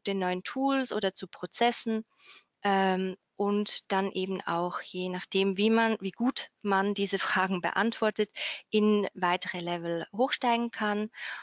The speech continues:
Und ja, das kann man dann als Einzelavatar machen oder man kann in Gruppen beziehungsweise Abteilungen gegeneinander,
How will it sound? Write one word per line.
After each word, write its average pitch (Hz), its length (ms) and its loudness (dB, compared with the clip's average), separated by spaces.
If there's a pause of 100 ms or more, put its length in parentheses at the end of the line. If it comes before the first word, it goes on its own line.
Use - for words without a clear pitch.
(160)
Und 180 640 -6 (200)
ja, 151 220 -4
das - 180 -8
kann 185 180 0
man 180 140 2
dann 170 200 -2
als - 360 -4
Einzelavatar 226 1120 0
machen 214 300 0
oder 180 160 -6
man 170 220 -6
kann 165 260 -6
in 160 240 -12
Gruppen 240 500 0
beziehungsweise 180 760 0
Abteilungen 220 720 2
gegeneinander, 190 680 0